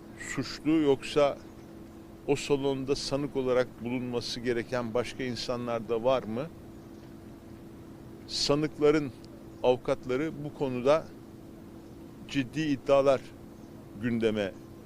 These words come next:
getiriyorlar mahkeme salonu dışında. Ama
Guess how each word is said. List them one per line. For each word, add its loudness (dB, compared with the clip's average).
getiriyorlar 4
mahkeme 0
salonu -2
dışında. -4
Ama 4